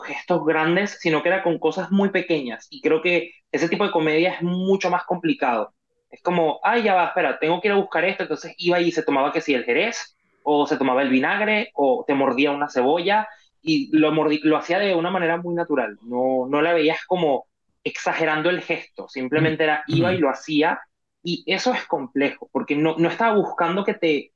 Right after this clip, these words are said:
Speaker 1: explotaras de la risa, sino que tuvieras como una risa callada. Y
Speaker 2: Ujú.
Speaker 1: eso creo que se lo aplaudo mucho. Eh, y justo en el aspecto contrario y negativo es justamente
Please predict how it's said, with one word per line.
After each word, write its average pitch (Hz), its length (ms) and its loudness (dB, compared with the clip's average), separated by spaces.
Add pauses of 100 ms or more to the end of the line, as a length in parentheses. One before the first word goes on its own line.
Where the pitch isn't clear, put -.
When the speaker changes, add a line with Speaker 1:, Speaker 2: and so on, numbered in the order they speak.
(300)
Speaker 1:
explotaras 139 680 0
de - 80 0
la 139 100 2
risa, 151 320 -2
sino 170 240 -2
que 170 100 -4 (260)
tuvieras 147 240 0
como 175 140 0
una 156 100 2
risa 180 340 0
callada. 123 460 0 (800)
Y 139 400 0
Speaker 2:
Ujú. 117 40 -4
Speaker 1:
eso 185 240 -2
creo 165 140 0
que 185 100 -4
se 180 100 0
lo 147 80 4
aplaudo 139 500 0
mucho. 147 640 -2 (720)
Eh, 135 360 2
y 170 120 2
justo 202 300 0
en 214 80 0
el 196 80 0
aspecto 180 460 -2
contrario 208 380 0
y 214 40 2
negativo 208 540 2
es 196 140 -6
justamente 196 840 -2